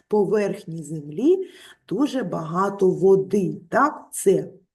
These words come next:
океани, моря, річки, озера, навіть маленькі ставочки. Так, всі вони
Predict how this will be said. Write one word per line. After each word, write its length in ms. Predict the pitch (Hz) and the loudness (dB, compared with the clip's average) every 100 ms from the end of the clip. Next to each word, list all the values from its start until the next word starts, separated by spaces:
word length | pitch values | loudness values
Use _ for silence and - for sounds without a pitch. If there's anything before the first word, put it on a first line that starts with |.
| _ _ _ _ _ | _ _ _ _ _
океани, 1000 | 269 269 185 151 147 175 247 220 175 156 | 0 0 -4 -6 -4 0 2 0 -2 -6
моря, 920 | 151 190 208 - 156 185 226 196 160 - _ _ - | -6 -4 -4 -4 -4 0 0 -2 -6 -14 _ _ -2
річки, 920 | 220 311 - - - 180 247 202 165 | 2 0 0 -12 -8 -4 -2 -2 -2
озера, 1080 | 202 277 180 135 156 233 240 214 175 170 - - 240 - _ 214 | -2 -2 -4 -8 -4 -2 0 0 -2 -6 -12 -18 -18 -18 _ -6
навіть 480 | 277 320 311 302 | -2 2 2 0
маленькі 580 | 262 262 262 262 262 262 | -4 -2 -2 -2 -2 -6
ставочки. 1000 | 247 - 226 214 190 202 180 - - 147 | -8 -4 -4 0 4 4 4 -2 -12 -16
Так, 380 | - 202 180 - | -6 -2 -2 -4
всі 380 | - - 170 247 | -14 -10 -2 0
вони 480 | 208 165 151 185 | 0 -4 -4 -4